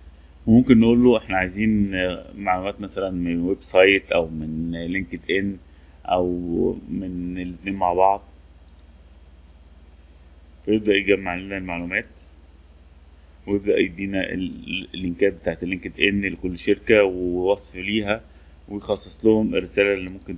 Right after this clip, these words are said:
توصل لهم، ويبدأ يحلل لنا الداتا اللي موجودة. ونقول له بقى: "احنا عايزين نكتب رسايل من خلال template او من خلال الذكاء الاصطناعي"،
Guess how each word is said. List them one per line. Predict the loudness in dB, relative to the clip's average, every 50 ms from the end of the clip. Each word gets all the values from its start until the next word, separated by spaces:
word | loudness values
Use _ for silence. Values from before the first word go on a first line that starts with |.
| -12 -12
توصل | -12 -12 -10 -8 -8 -4 -2
لهم، | 0 0 0 0 -2 -4 -8 -18 -20 -20 -20 -20 -20 -20 -20 -20 -20 -20 -20 -20 -20 -20 -20 -20 -20 -20 -16 -8 -4
ويبدأ | -2 4 6 8 8
يحلل | 6 4 -2 -2 0 0 0 0
لنا | 0 2 2 2 2
الداتا | 0 0 -2 -2 0 -2
اللي | -4 -4 -4
موجودة. | -8 -8 -8 -8 -4 -2 -2 -2 -2 -4 -10 -20 -20 -20 -20 -20 -20 -20 -20 -20 -20 -20 -20 -20 -20 -20 -20 -20 -20 -20 -20 -20 -20 -20 -20 -20 -20 -20 -20 -20 -20 -20 -20 -20 -20 -20 -20 -20 -20 -20 -20 -20 -20 -20 -20 -20 -20 -20 -20 -20 -20 -20 -20 -20 -20 -20 -20 -20 -20 -20 -20 -20 -20 -20 -20 -20 -20 -20 -20 -20 -20 -20 -20 -20 -20 -20 -20 -20 -20 -20 -20 -20 -20 -8 -2 2
ونقول | 4 4 6 6
له | 6 8
بقى: | 6 6
"احنا | 6 2 -2 -4
عايزين | -2 0 0 0
نكتب | 0 0 0 -2 -2 -2
رسايل | -4 -2 2 4 4 4 4 2 2 -2 -4 -6
من | -6 -8
خلال | -8 -8 -4 0 2 4 4 4 2 -2 -6 -8 -14 -20 -20 -20 -20 -20 -20 -12 -8
template | -8 -6 -6 -2 0 2 2 2 2 0 0
او | 0
من | 0 0 -4
خلال | -6 -4 0 4 4 4 4 2 -2
الذكاء | -10 -12 -14 -8 -4 -2 -2
الاصطناعي"، | -2 -4 -6 -8 -8 -8 -8 -8 -8 -10 -10